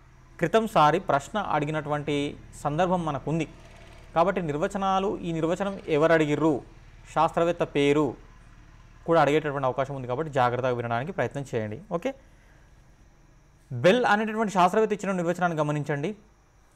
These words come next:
బెల్ ఏమంటున్నాడు? సంఖ్యలు, రాశులు, మాపనుల శాస్త్రమే గణితము అంటున్నాడు. అవునా కాదా? గణితం అంటే సంఖ్యల శాస్త్రం, రాశుల శాస్త్రం, మాపనుల శాస్త్రం. మాపనం చేయడం అంటే కొలవడం, ఓకేనా?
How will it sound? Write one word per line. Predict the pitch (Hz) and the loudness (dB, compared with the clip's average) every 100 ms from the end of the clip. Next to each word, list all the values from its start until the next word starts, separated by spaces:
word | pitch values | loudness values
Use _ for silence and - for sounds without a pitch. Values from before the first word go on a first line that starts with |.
| - | -8
బెల్ | 131 190 | 0 2
ఏమంటున్నాడు? | 226 214 202 202 196 202 208 - _ _ _ | 4 2 0 0 0 0 -4 -14 _ _ _
సంఖ్యలు, | - - 147 156 170 180 196 240 - _ _ _ _ _ - | -12 -2 0 0 0 2 2 0 -6 _ _ _ _ _ -6
రాశులు, | 127 143 156 - 180 220 233 _ _ _ 151 | 4 6 6 2 0 -2 -6 _ _ _ 0
మాపనుల | 139 170 202 214 202 185 | 4 4 4 2 0 -2
శాస్త్రమే | 175 147 147 143 151 | 2 0 0 -4 -2
గణితము | 151 139 131 127 131 | -2 -2 -2 -4 -2
అంటున్నాడు. | 156 151 120 113 _ _ _ _ _ _ _ - | -4 -6 -12 -12 _ _ _ _ _ _ _ -6
అవునా | 131 170 | -2 -2
కాదా? | 185 180 | 0 0
గణితం | 139 143 165 | 0 0 -2
అంటే | 165 165 196 254 - _ _ _ - | -4 0 -2 -2 -10 _ _ _ -4
సంఖ్యల | 160 175 208 | -4 0 0
శాస్త్రం, | 196 147 - 123 | 2 0 -2 -6
రాశుల | 113 151 185 190 | 0 0 0 -4
శాస్త్రం, | 170 135 131 113 | -4 -4 -4 -4
మాపనుల | 127 170 190 185 180 | 0 2 0 -2 -2
శాస్త్రం. | 147 123 - - _ _ _ _ _ _ 135 | -2 -4 -8 -18 _ _ _ _ _ _ 0
మాపనం | 143 180 190 180 | 2 2 0 0
చేయడం | 170 | 2
అంటే | 180 185 | 0 0
కొలవడం, | - 214 208 - - - - - - | 4 6 4 2 -8 -20 -20 -20 -8
ఓకేనా? | 160 196 208 | -6 -4 -6